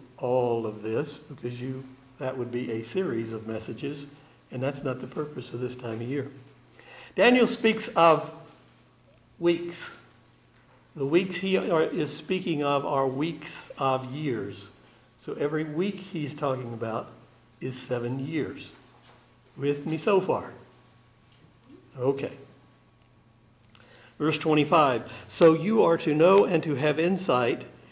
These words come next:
that from the going out of the word to restore the prince." What word? But now he said seventy weeks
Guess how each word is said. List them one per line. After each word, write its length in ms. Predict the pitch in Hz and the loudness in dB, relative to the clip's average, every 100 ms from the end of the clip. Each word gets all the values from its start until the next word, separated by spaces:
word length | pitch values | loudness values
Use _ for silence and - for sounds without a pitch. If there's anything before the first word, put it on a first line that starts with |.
| - - | -20 -8
that 240 | 139 139 - | -2 -2 0
from 200 | 156 143 | 0 0
the 80 | 135 | 2
going 400 | 135 170 175 151 | 4 4 4 4
out 340 | 139 - - - - _ _ | 4 2 -4 -18 -20 _ _
of 180 | 139 131 | -4 -2
the 60 | 127 | -2
word 640 | 120 127 120 123 127 123 - | 2 2 2 0 -4 -12 -8
to 120 | 139 | -4
restore 500 | 123 - 156 143 143 | -4 -4 0 2 2
the 140 | 131 | 0
prince." 680 | 131 - 143 - - - - - - - - - - _ _ _ - _ _ _ _ _ _ _ _ _ _ _ _ _ _ _ _ _ _ _ _ _ - | -4 -2 -4 -6 -12 -18 -18 -20 -20 -20 -20 -20 -20 _ _ _ -20 _ _ _ _ _ _ _ _ _ _ _ _ _ _ _ _ _ _ _ _ _ -12
What 160 | 165 | -8
word? 320 | 143 165 123 - - - _ _ _ _ _ _ - | -2 -2 -4 -10 -18 -20 _ _ _ _ _ _ -6
But 100 | 143 | 0
now 160 | 151 | 0
he 120 | 147 170 | 0 -2
said 280 | - 185 - | 0 0 2
seventy 420 | 220 208 185 170 | 2 2 0 0
weeks 400 | 160 175 - - | 2 2 2 -8